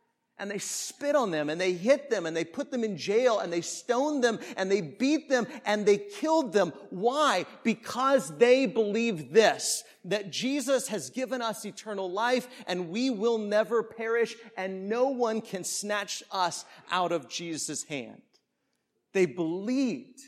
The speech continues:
that they were invincible. And so they went to the ends of the earth to tell people about Jesus. And you only know about Jesus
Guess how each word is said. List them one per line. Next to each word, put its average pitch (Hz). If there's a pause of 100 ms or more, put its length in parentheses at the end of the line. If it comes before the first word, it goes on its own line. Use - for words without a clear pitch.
(520)
that 165
they 233
were 220
invincible. 175 (840)
And 202
so 233
they 240
went 254
to 247
the -
ends 262
of 240
the 208
earth 180 (280)
to 190
tell 226
people 214
about 185
Jesus. 233 (120)
And 214
you 302
only 302
know 269
about 226
Jesus 180